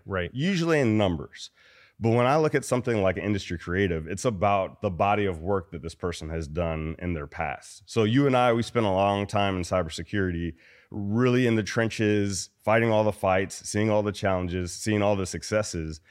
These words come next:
Speaker 2: And then we became creators. I
Speaker 1: Mm-hmm.
Speaker 2: think when you do that, when you make that transition, it makes you a much powerful creator when you can say, like, "I'm pulling from authentic experiences." Sometimes you get folks that come into, say, cybersecurity marketing,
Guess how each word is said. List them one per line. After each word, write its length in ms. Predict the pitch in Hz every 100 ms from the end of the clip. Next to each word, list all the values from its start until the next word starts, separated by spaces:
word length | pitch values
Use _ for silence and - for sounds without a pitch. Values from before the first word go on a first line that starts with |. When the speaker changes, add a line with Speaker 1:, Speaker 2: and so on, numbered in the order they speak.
| - _
Speaker 2:
And 220 | 113 117
then 160 | 139 147
we 100 | 135
became 440 | 113 110 107 98
creators. 640 | 87 92 87 95 76 - -
I 40 |
Speaker 1:
Mm-hmm. 260 | 104 95 110
Speaker 2:
think 260 | 139 127 110
when 140 | 120
you 260 | 117 127 123
do 440 | 95 - 110 143
that, 300 | 107 87 82
when 120 | 90
you 80 | 107
make 220 | 104 110
that 160 | 107 98
transition, 720 | - 92 80 95 - 135 143 - - -
it 80 | 147
makes 200 | - 175
you 40 | 147
a 40 |
much 280 | 135 139 - - _ _
powerful 540 | - 120 135 131 127 113
creator 560 | - 101 104 95 65 58
when 260 | 87 98
you 160 | 98 110
can 220 | - 95
say, 220 | - 104
like, 200 | 95 87 -
"I'm 300 | 107 135 127
pulling 340 | 120 117 113
from 300 | - 104 92
authentic 680 | - 95 98 - 101 95 85
experiences." 840 | 73 - 87 85 76 65 - - - - - -
Sometimes 500 | - 151 151 151 131
you 60 |
get 180 | 131 131
folks 300 | - 123 131
that 160 | 107 -
come 220 | 107 110
into, 360 | 107 107 - 104
say, 280 | 104 98
cybersecurity 720 | 95 - 95 92 - 101 90 82
marketing, 560 | 98 139 90 82 82